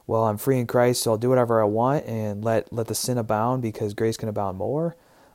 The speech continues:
Um, we know that's not what we should be doing, but, um, just could be a good discussion question. What does it look, mean, uh, to be set free in Christ, um, and kind of that Christian freedom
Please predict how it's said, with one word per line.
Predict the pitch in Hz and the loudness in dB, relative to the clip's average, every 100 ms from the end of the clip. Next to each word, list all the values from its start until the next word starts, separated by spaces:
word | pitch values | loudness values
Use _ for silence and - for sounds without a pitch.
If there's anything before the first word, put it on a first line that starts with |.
| - | -10
Um, | 123 - | -10 -8
we | 131 117 | -8 -4
know | 110 | -2
that's | 107 104 | -2 -2
not | 113 104 - | -2 -4 -6
what | 107 | -8
we | 98 | -8
should | 104 85 | -8 -6
be | 98 | -4
doing, | 117 151 156 | -2 0 2
but, | 120 - _ - - - | 0 0 _ -20 -12 0
um, | 127 127 120 113 - | 2 4 4 0 -2
just | 285 | 0
could | - | 2
be | 220 | 4
a | |
good | 208 | 6
discussion | 190 - 190 123 | 6 6 2 4
question. | 117 110 | 2 4
What | 127 170 | 4 4
does | 180 | 4
it | |
look, | 98 160 - | 4 4 4
mean, | 160 170 135 131 - - | 0 0 0 -2 -8 -4
uh, | 127 123 113 | 0 2 0
to | 127 | 0
be | 127 | -2
set | 117 - - | 0 0 0
free | - 147 | -4 -4
in | 131 | -4
Christ, | 113 135 117 - - - - _ - | -2 -2 -2 -4 -14 -20 -20 _ -12
um, | 95 82 78 | -10 -8 -8
and | 104 110 | -8 -8
kind | 117 | -6
of | 113 | -6
that | 104 | -6
Christian | - 113 - 110 | -8 -10 -8 -10
freedom | - 120 110 104 | -6 -6 -4 -6